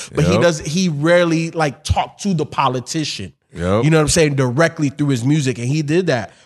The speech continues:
Speaker 1: with Beats Chair and Minority Report.
Speaker 2: Yep. That, that, and, and those were two closing tracks
Speaker 1: Mm-hmm.
Speaker 2: where I was like, "Wow, that was a good balance." Like,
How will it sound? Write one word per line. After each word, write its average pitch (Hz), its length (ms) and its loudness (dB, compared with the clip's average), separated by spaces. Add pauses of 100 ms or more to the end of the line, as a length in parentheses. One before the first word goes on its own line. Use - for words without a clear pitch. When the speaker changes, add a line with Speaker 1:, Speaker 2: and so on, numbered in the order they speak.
(120)
Speaker 1:
with 127 180 -2
Beats 143 240 -2
Chair 147 260 0
and 156 200 4
Minority 135 400 2
Report. 98 340 0
Speaker 2:
Yep. 104 420 0
That, 117 220 2
that, 113 180 4
and, 110 160 0
and 107 400 0
those 113 300 2
were 110 100 2
two 110 340 0
closing 104 380 0
tracks 110 540 0 (120)
Speaker 1:
Mm-hmm. 117 380 -6
Speaker 2:
where 104 80 2
I 113 60 4
was 113 120 0
like, 95 180 0
"Wow, 104 240 2
that 104 80 0
was 104 180 -2
a 90 60 -4
good 87 380 -6
balance." 101 540 -2
Like, 90 240 0